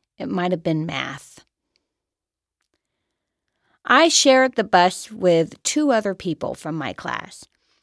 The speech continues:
Herrick, the stutterer, and Kathy, otherwise known as the horse girl. Now, I know most people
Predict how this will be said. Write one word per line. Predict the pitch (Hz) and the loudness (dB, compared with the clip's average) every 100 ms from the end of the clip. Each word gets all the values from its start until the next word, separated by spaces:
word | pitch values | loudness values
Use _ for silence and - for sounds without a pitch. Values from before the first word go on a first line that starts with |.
| _ | _
Herrick, | - 277 208 214 - _ | -2 2 2 0 -10 _
the | 262 180 | -8 -8
stutterer, | - 175 156 131 135 185 _ _ _ - | -4 -2 0 -2 -4 -6 _ _ _ -6
and | 202 190 | -4 -2
Kathy, | 226 247 240 - - - _ _ _ _ _ _ _ _ _ _ _ _ _ _ 226 | -2 -4 -4 -10 -12 -18 _ _ _ _ _ _ _ _ _ _ _ _ _ _ 2
otherwise | 226 220 208 202 | 4 6 4 2
known | 202 180 175 | 0 0 0
as | 156 165 156 - _ _ - | 0 -2 -2 -8 _ _ -6
the | 170 | -6
horse | - 165 156 - | -4 -6 -6 -6
girl. | 151 98 50 160 _ _ _ _ _ _ _ _ _ _ _ _ _ _ _ _ _ _ _ _ _ _ - | -2 -2 -4 -8 _ _ _ _ _ _ _ _ _ _ _ _ _ _ _ _ _ _ _ _ _ _ -4
Now, | 202 156 139 - 165 _ _ _ 240 | 0 0 -2 -8 -14 _ _ _ 4
I | 277 | 6
know | 285 226 220 | 6 6 6
most | 196 185 - - | 4 0 -2 -4
people | 170 156 160 151 165 | -2 0 2 2 -2